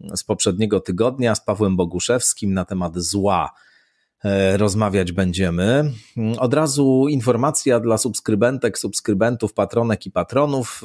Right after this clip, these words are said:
Będzie zbiorczy newsletter dotyczący tych dwóch,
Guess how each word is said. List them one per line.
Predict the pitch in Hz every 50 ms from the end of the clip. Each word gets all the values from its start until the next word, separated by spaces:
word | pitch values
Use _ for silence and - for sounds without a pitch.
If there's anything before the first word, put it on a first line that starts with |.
| 113 104
Będzie | 98 135 139 143 131 123 127 123 120 117 113 113 113 113 - _ _ _ _ _ - -
zbiorczy | 98 98 107 120 139 135 123 113 98 - 113 95
newsletter | 92 92 90 - - 95 82 - - 87 82 82
dotyczący | 85 90 80 - 95 - - 95 90 90 - 101 90
tych | - 92 82 82
dwóch, | 90 87 85 95 92 - - - -